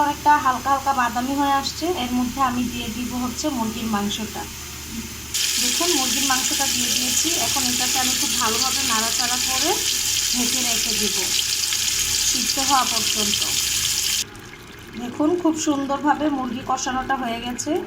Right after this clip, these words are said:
ধোয়ার কারণে ক্যামেরাটা অনেকটা ঘোলা হয়ে আসছে, কিন্তু মুরগির মাংসটা কষানো হয়ে গেছে। এখন এর মধ্যে আমি দিয়ে দিব ভেজে রাখা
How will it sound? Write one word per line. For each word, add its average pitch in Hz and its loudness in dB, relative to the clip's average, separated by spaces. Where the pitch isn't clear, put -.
ধোয়ার 226 0
কারণে 247 0
ক্যামেরাটা 233 -2
অনেকটা 233 -4
ঘোলা 233 0
হয়ে 233 2
আসছে, - -6
কিন্তু 226 -6
মুরগির 233 -4
মাংসটা 247 -2
কষানো 240 -2
হয়ে 240 0
গেছে। 247 -2
এখন 254 -2
এর 277 0
মধ্যে 285 2
আমি 269 2
দিয়ে 247 -2
দিব 262 -6
ভেজে 240 -2
রাখা 247 2